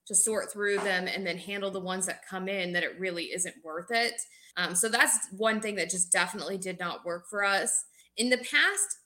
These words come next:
um, six to twelve months, I think one of the things that's really benefited us in personal injury is our outreach to doctors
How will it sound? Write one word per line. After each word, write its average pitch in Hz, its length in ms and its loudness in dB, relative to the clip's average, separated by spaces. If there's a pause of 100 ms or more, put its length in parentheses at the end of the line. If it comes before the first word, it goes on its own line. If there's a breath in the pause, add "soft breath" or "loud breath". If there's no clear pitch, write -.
um, 220 220 0
six - 240 0
to 269 100 0
twelve 226 320 -2
months, 196 220 0
I - 20 -6
think 233 260 -4
one 226 160 0
of 226 60 -6
the 226 80 -8
things 214 280 -6
that's 180 160 -10
really 202 420 -4
benefited 208 500 -2 (100)
us 180 400 2
in 196 120 -10
personal 208 500 2
injury 247 600 -6 (240 soft breath)
is 214 400 0 (160)
our 247 440 2
outreach 190 720 2 (380)
to 220 240 -4
doctors 190 880 0